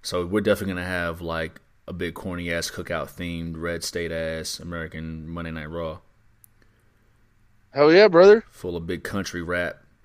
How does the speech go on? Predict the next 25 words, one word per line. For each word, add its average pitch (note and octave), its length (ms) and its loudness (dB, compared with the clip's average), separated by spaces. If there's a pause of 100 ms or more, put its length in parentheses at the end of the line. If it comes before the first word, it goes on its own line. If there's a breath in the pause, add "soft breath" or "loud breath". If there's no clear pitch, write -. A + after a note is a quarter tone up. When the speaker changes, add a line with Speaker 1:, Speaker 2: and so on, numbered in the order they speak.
(760)
Speaker 2:
Where's C#3+ 200 4
Speaker 1:
A D3+ 60 4
J - 20 6
Styles C#3+ 40 10
Speaker 2:
Raw C#3 140 10
Speaker 1:
gonna G#2+ 140 0
Speaker 2:
gonna G2+ 160 -2
Speaker 1:
come G2 100 -8 (220)
Speaker 2:
Where's C#3+ 280 4
Raw C3+ 220 8
gonna B2+ 180 0
be G#2 240 -2
at G2 120 -2
on F#2 100 -6
Monday? G2 400 0
Speaker 1:
I G#2+ 160 -2
don't F2 220 -6
know. F2 320 -4
That's G2+ 240 -4
a E2 40 -6
good E2 280 -8
question. F2 340 -6
Let F#2 100 -6
me G2+ 60 -2
see. E2+ 400 -8